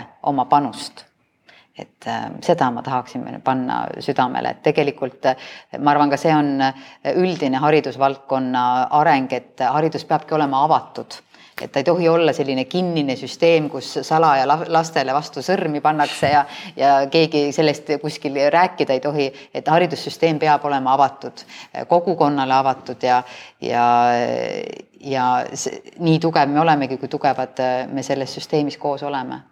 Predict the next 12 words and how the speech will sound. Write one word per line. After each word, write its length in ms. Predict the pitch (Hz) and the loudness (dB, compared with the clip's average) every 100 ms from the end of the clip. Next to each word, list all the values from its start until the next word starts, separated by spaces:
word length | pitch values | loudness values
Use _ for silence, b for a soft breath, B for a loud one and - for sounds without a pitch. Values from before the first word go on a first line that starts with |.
| - | -14
Nii 180 | 143 131 | -10 -10
et 160 | - - | -8 -4
aitäh 400 | 135 156 180 190 | -2 0 0 0
teile 200 | 190 135 | 0 2
kaasa 360 | 135 185 214 175 | 4 4 4 2
mõtlemast, 560 | 143 135 135 131 - 131 | -2 -2 -6 -6 -4 -6
aitäh 320 | 127 165 170 | 0 -2 0
teile 240 | 139 123 | -4 0
panustamast 720 | 151 165 160 - 127 127 - | 0 0 -4 -10 -10 -12 -10
ja, 80 | 139 B B B B - | -10 B B B B -10
ja 220 | 131 123 123 123 123 - - - - _ _ _ | -4 -2 -2 -2 -6 -12 -14 -18 -20 _ _ _
noh 200 | 143 135 | -4 -4